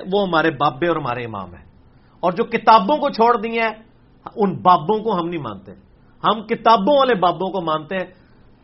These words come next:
خالی بابوں والے بابوں کو نہیں مانتے۔ تو یہ رحمت اللہ علیہ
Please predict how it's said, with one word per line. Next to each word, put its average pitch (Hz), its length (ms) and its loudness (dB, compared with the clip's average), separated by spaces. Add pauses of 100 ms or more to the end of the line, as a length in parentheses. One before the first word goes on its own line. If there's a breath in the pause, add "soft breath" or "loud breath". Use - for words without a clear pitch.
(220)
خالی 269 400 6
بابوں 240 400 6
والے 277 160 6
بابوں 190 340 0
کو 160 60 -4
نہیں 143 140 -12
مانتے۔ 87 280 -20 (1400)
تو 190 80 -4
یہ 196 160 -2
رحمت 208 300 -2
اللہ 202 140 2
علیہ 202 320 0